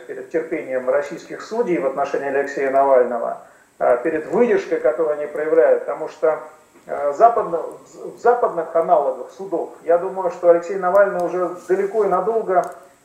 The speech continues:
за Можай был бы загнан. Но давайте не будем поддаваться эмоциям и будем оценивать ситуацию, что называется, объективно и, э,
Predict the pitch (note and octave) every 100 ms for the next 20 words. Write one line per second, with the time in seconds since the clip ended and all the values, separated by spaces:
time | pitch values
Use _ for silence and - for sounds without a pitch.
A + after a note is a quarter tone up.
0 | _ - F#3+ A3+ A#3 G#3+ D3 C3+ C3+ C3
1 | B2+ C3+ A2+ - - F#3+ C#4+ G#3+ G#3 A3
2 | - F#3+ G3 G3 D#3 E3+ - F3 D3 -
3 | E3+ G#3 D#4+ D#4 E3 C#3 A#2+ _ _ _
4 | _ _ _ _ - F3 G3+ F#3+ E3+ F#3+
5 | G3+ E3+ D#3 E3 F#3+ G3 - D#3+ - C#3
6 | D#3+ D#3+ D#3+ D3 D#3+ - G#3 G3+ F3+ F3+
7 | F3+ - - _ _ F3+ F#3+ G3 G3 E3
8 | - - - _ _ _ _ E3 D#3 C#3+
9 | C#3+ C3+ C3